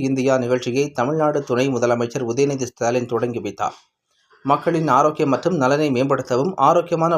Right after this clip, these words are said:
வாழ்க்கை முறையின் முக்கியத்துவத்தை மக்களிடம் கொண்டு சேர்க்கவும், அது பற்றிய விழிப்புணர்வை ஏற்படுத்தும் வகையிலும் நடைபெறும் இந்த நிகழ்ச்சியில் தமிழ்நாடு நீர்ப்பாசனம் மற்றும் கனிம வளத்துறை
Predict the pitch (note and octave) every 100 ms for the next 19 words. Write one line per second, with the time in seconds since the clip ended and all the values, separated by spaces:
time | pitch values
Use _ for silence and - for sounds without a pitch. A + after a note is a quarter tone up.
0 | B2+ C3 - D3+ C#3 C#3 C3 A#2+ D3 C#3+
1 | B2+ B2+ C#3+ B2+ A#2 D3 C3+ B2+ A#2+ C3
2 | B2 A#2+ B2 A#2+ G2 - _ _ _ _
3 | C#3+ F3+ F3+ F3 E3 C#3 E3 F3+ F3 E3+
4 | D#3+ B2 D3+ - D#3 E3 C3+ C3 C3+ D3+
5 | D3+ B2+ C3+ D3 C#3+ C3+ E3+ D3+ C3+ C3+
6 | C3 D3+ F3+ _ _ _ _ _ - D3+
7 | G3 F#3 F3+ F3 D3+ - D3+ D3 E3 D#3
8 | D3 D#3 D#3+ C3+ D3+ E3 C3 C#3 - C#3+